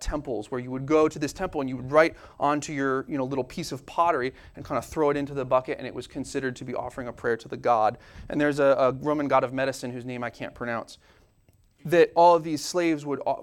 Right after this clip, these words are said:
put little pieces of pottery, and over and over the same prayer would come from slaves, and it would ask that the god would heal their, uh, tattoos that they'd be given. They'd be given a facial disfiguring tattoo that said, "I am a slave, return me to this place or this town.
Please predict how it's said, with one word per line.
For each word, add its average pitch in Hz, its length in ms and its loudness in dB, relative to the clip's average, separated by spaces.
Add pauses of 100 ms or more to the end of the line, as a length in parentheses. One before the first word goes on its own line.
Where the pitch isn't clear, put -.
put 156 220 -2
little 139 320 2 (300)
pieces 156 340 -6
of 139 100 -8
pottery, 151 340 2
and 123 100 -10 (260)
over 202 420 6
and 165 100 -2
over 160 220 -2
the 131 80 -6
same 175 380 -6
prayer 160 240 0
would 135 120 -4
come 151 200 -6
from 135 160 -6
slaves, 127 380 -4 (260)
and 139 80 -6
it - 20 -2
would 131 140 -2
ask 147 400 0
that 147 160 -2
the 135 100 -6
god 143 240 2
would 127 160 -6 (160)
heal 156 360 0
their, 123 360 -2
uh, 117 260 -2
tattoos 139 800 -6 (400)
that 127 120 -8
they'd 131 180 -2
be 127 100 -6
given. 123 200 -6
They'd 120 100 -6
be 131 80 -6
given 135 200 -4
a 110 60 -2
facial 156 360 0
disfiguring 139 560 -4
tattoo 139 440 -8
that 131 100 -8
said, - 180 -8
"I 165 220 4
am 165 160 0
a 143 40 0
slave, 131 540 -2 (220)
return 175 440 -2
me 151 120 0
to 131 440 -4 (240)
this 147 180 -2
place 127 360 0
or 143 120 0
this 135 180 -4
town. - 320 -6